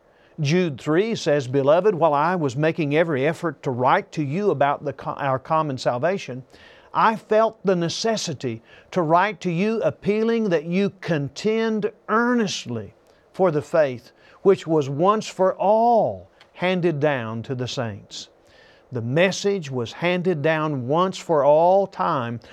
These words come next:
to all people in all places. It is eternal and universal. God handed it down, and any change to it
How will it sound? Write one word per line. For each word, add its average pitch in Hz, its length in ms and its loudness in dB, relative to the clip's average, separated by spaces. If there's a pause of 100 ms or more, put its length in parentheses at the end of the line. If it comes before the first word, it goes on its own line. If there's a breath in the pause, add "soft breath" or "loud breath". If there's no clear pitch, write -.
(120 loud breath)
to 185 140 4
all 190 280 6
people 185 480 -2
in 175 180 0
all 165 280 4
places. 185 800 -8 (440 loud breath)
It 180 160 4
is 160 220 0
eternal 185 640 -2
and 147 280 -2
universal. 156 840 -2 (640 soft breath)
God 202 340 4
handed 156 400 0
it 135 160 -8
down, 139 460 -4 (320 soft breath)
and 123 160 -4
any 196 220 0
change 240 500 -2
to 139 140 -2
it 139 140 -4